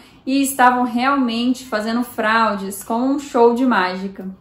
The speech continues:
Com o passar do tempo, as pessoas começaram a ordenar a essa mesa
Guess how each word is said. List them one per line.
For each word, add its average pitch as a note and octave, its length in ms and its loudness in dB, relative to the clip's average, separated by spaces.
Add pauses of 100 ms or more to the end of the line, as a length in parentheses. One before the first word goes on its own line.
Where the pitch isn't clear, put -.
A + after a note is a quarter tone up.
(640)
Com E4+ 180 2
o - 20 0
passar F#4+ 360 4
do C4+ 140 -2
tempo, C4 320 2
as A#3+ 120 0
pessoas C4 380 -2
começaram B3+ 680 4
a B3 200 6
ordenar C4+ 560 2
a C#4+ 60 0
essa C4 260 -2
mesa G#3+ 480 -4